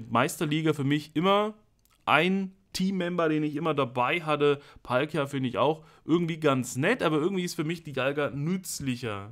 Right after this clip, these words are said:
Und ich finde die normalen Formen eben schöner und besser als die Urformen. Das sind die Fünfer-Raids. Ursprünglich in der Sinnoh-Region entdeckte Pokémon erscheinen während der Habitatstunden bei Raid-Kämpfen, geschäftigte Promenade, giftige Ausgrabungsstätten.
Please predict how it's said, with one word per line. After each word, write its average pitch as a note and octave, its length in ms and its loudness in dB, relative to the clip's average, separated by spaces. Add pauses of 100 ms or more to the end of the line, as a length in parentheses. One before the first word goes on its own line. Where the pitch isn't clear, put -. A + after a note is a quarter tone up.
(120)
Und C#3 160 -10
ich A#2+ 120 -10
finde G3 280 -4
die E3 100 -4
normalen D#3 500 4
Formen F3 300 2
eben C#3+ 180 0
schöner F3 360 4
und C#3 100 0
besser D#3 380 4 (260)
als C3+ 220 -4
die A#2+ 100 -12
Urformen. A#2 800 0 (300)
Das A#2+ 180 -2
sind E3+ 140 0
die F#3+ 80 2
Fünfer-Raids. D#3 1120 4 (380)
Ursprünglich A#3+ 640 6
in F3+ 80 4
der D3 80 6
Sinnoh-Region G3 640 4
entdeckte C3+ 320 2
Pokémon F3 400 2
erscheinen B2+ 400 2
während B2 260 2
der A2 60 -2
Habitatstunden F#3 1200 0 (360)
bei C#3 220 2
Raid-Kämpfen, B2+ 1120 -2
geschäftigte D3+ 560 -4
Promenade, D#3 580 0
giftige D#3+ 400 -2
Ausgrabungsstätten. A#2 1080 -2